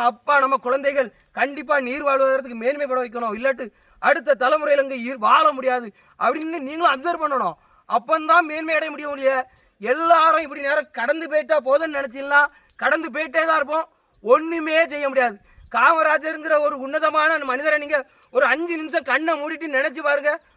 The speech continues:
உங்களுக்கு விமோசனம் கிடைக்கும், உங்களுக்கு மோட்சம் கிடைக்கும்னு நினைக்கலாம். இதுக்கு மேல எங்களுக்கு என்ன சொல்லுங்கிறதும் தெரியல. சத்தியமா வேதனையில தான் சொல்றோம். வேணா எங்களை கோ-, பேசுற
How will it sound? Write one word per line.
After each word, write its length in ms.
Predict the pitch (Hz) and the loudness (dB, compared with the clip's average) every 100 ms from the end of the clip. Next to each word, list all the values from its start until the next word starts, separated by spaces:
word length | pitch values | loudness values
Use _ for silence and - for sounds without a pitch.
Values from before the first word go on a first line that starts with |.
| _ - | _ -2
உங்களுக்கு 340 | 294 311 269 277 | 0 -2 -4 -4
விமோசனம் 460 | 285 339 311 302 | 0 0 0 -2
கிடைக்கும், 220 | 277 285 302 | -2 -2 -4
உங்களுக்கு 260 | 302 269 | -6 -2
மோட்சம் 280 | 247 277 285 | 0 0 0
கிடைக்கும்னு 300 | 277 262 254 | -2 -4 -6
நினைக்கலாம். 340 | 226 208 190 - _ _ | -8 -10 -14 -16 _ _
இதுக்கு 220 | 262 311 | -14 -8
மேல 180 | 302 311 | -2 -2
எங்களுக்கு 280 | 302 294 269 | -2 -4 -4
என்ன 120 | 269 | -4
சொல்லுங்கிறதும் 600 | 277 247 269 311 302 294 262 | -4 -6 -6 -8 -10 -8 -8
தெரியல. 200 | 254 269 _ _ _ | -8 -14 _ _ _
சத்தியமா 420 | 262 247 320 285 240 | -4 -2 -2 0 0
வேதனையில 520 | 240 294 320 320 302 302 | 4 4 4 0 -2 -4
தான் 140 | 285 | -4
சொல்றோம். 280 | 269 254 226 - _ _ _ _ | -4 -4 -6 -12 _ _ _ _
வேணா 280 | 240 302 330 | 0 2 2
எங்களை 160 | 320 330 226 | 0 -2 0
கோ-, 220 | 262 285 | 0 0
பேசுற 320 | 220 277 285 | 0 0 2